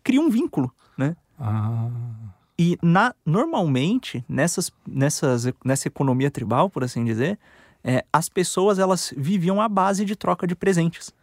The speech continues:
Speaker 2: Uhum.
Speaker 1: né? Então eles estavam sempre se observando, vendo como, como cada um se tratava e trocando presentes. "Ó, aquele tá, aquele cara tá precisando disso, vou dar aquilo. Aquele tá precisando daquilo,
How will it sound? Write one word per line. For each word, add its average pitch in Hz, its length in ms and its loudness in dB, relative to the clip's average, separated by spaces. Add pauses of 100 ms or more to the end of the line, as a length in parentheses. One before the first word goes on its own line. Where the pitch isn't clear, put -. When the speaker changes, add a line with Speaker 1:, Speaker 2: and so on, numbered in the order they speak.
(200)
Speaker 2:
Uhum. 113 140 0
Speaker 1:
né? 123 260 2 (240)
Então 139 180 2
eles 160 80 2
estavam 175 240 2
sempre 196 480 -2
se - 240 -4
observando, 156 600 2
vendo 147 140 0
como, 143 220 -6 (160)
como 147 180 -2
cada 175 260 0
um 160 80 2
se - 140 -8
tratava 170 580 0 (380)
e 196 100 0
trocando 240 640 2 (240)
presentes. 240 480 2
"Ó, 156 100 4
aquele 151 260 -2
tá, 170 260 2
aquele 147 220 -4
cara 151 160 2
tá 175 100 -4
precisando 170 340 2
disso, 143 280 2
vou 117 100 0
dar 123 120 4
aquilo. 151 320 -2
Aquele 143 220 -2
tá 160 100 -6
precisando 156 320 -2
daquilo, 170 340 0